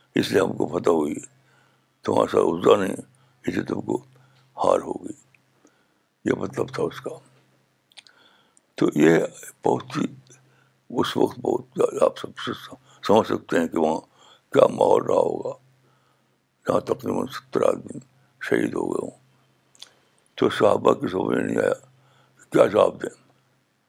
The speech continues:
کیا جواب دیں۔ ادھر سے آواز آئی، ادھر سے کوئی جواب نہیں۔ تو رسول اللہ نے فرمایا کیوں نہیں جواب دیتے تم لوگ؟ تو انہوں نے کہا، "آپ کیا جواب دیں؟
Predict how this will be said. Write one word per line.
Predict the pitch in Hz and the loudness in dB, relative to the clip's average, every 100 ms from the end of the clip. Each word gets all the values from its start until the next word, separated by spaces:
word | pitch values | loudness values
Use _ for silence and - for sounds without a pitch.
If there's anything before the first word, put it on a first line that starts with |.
| _ _ _ _ _ _ _ | _ _ _ _ _ _ _
کیا | - 62 | 2 2
جواب | 52 50 50 - | 4 2 0 -12
دیں۔ | - - | -16 -6
ادھر | 113 | -4
سے | - - | 0 2
آواز | 85 95 98 | 4 4 4
آئی، | 76 - - - _ _ _ - | 6 4 0 -8 _ _ _ -4
ادھر | - | -2
سے | - - | -2 -6
کوئی | - - - | -4 -2 2
جواب | - 76 | 2 2
نہیں۔ | - - _ _ _ _ _ _ _ _ _ _ _ - - - _ _ - | -4 -16 _ _ _ _ _ _ _ _ _ _ _ -20 -18 -20 _ _ -2
تو | 98 98 | 0 2
رسول | - - | -2 -2
اللہ | 117 - 60 | 2 4 4
نے | - | 0
فرمایا | 85 - - - - _ _ _ _ - | -6 -2 0 -2 -6 _ _ _ _ -20
کیوں | - - - | -14 0 2
نہیں | 170 | 4
جواب | 160 151 - | 6 6 6
دیتے | - - | 0 -2
تم | - - | -4 -4
لوگ؟ | - - _ _ _ _ _ _ _ _ _ _ _ _ _ - | -8 -10 _ _ _ _ _ _ _ _ _ _ _ _ _ -4
تو | - | 0
انہوں | - - | 2 2
نے | 311 | 4
کہا، | - | 4
"آپ | - - | 2 2
کیا | - | 2
جواب | - - - | 4 2 -2
دیں؟ | - | -4